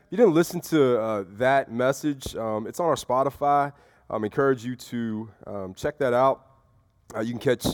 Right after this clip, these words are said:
any of the, uh, messages if you, uh, for you college students that wanna stay up to date with the, uh, Philippians series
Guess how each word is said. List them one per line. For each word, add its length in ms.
any 240
of 220
the, 320
uh, 140
messages 440
if 140
you, 180
uh, 140
for 120
you 200
college 260
students 320
that 260
wanna 260
stay 240
up 120
to 100
date 300
with 280
the, 300
uh, 160
Philippians 920
series 760